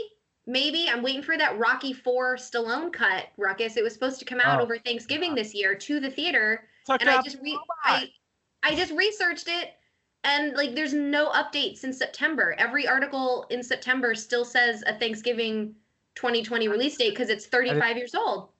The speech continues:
Speaker 2: He's editing it himself, and he still hunts and pecks when he types, so it's gonna be a hot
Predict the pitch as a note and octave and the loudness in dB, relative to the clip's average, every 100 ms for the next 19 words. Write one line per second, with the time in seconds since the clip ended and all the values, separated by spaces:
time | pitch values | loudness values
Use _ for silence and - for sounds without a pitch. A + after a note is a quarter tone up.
0 | _ F3 F#3+ D3+ D3 D#3 D#3+ E3+ E3 C#3+ | _ -2 -2 0 2 4 2 2 0 -4
1 | C#3 - C#3+ D3 C3 A2 C3+ - C3+ A#2+ | -4 -2 -2 0 -4 -4 -6 -2 -2 0
2 | B2 B2+ A2+ B2+ A#2+ - C3 G#2+ G#2 G#2+ | -2 -4 -4 -4 -4 -6 -6 -6 -4 -4
3 | G2+ - - G#2 B2 - - - C3+ C#3 | -6 -10 -8 -6 -6 -10 -16 -12 0 0
4 | - F3 D3+ C#3 D3+ D3 | 2 -4 0 2 4 2